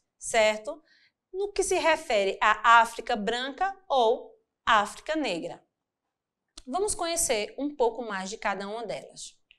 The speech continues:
Na África Islâmica, na parte norte do continente, compreende um conjunto de nações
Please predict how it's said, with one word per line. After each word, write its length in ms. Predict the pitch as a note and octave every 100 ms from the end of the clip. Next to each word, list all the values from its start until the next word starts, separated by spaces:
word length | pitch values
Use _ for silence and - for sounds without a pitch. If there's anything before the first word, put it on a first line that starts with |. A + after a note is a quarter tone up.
| _ _ _ _ _ _ _ _ _ _ _ - - - - -
Na 540 | D#4 D#4 D#4 F4+ A4+ A#4+
África 420 | - D#4+ D#4 B3
Islâmica, 880 | A3 F#3+ F#3+ F#3+ F#3+ F3 F3 D#3 D3+ _ _ -
na 220 | A#3+ A#3
parte 520 | A#3 - D#4+ D#4+ C#4+
norte 400 | A#3+ G#3 G3 F#3 G#3+
do 200 | F#3 F#3
continente, 840 | F3 E3+ F3+ F#3+ G3+ F3+ - _ _ - - _ _ _ _ -
compreende 880 | F4+ F4+ F4+ E4+ D4 C#4 B3+ C4 -
um 280 | D#4+ F4+ D#4
conjunto 1120 | E4+ E4 D4+ A#3 G#3 A3+ A#3+ B3 C4 C4 D#4+
de 140 | B3
nações 1080 | B3 A#3 A3+ - - G#3 F#3+ F#3+ B3 - -